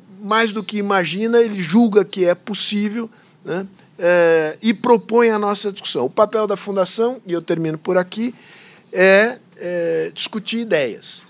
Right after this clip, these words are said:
É, se essas ideias são inovadoras, se elas têm a ambição que tem a do Glenn,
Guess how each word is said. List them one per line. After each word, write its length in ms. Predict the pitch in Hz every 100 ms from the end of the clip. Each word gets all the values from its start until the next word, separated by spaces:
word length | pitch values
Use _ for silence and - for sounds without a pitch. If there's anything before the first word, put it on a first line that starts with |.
| _ _ _ -
É, 800 | 147 147 143 135 127 123 120 120
se 180 | - 247
essas 260 | 262 240
ideias 500 | 220 180 165 139 120
são 560 | - - 190 175 143 113 _ - _ _
inovadoras, 880 | 185 220 233 233 185 170 139 92 -
se 100 | 156
elas 220 | 147 147
têm 500 | - 208 247 254 - 180
a 80 |
ambição 560 | 185 202 175 - 202 220
que 120 | 220 -
tem 200 | - 220
a 60 | 226
do 140 | 226
Glenn, 260 | 185 151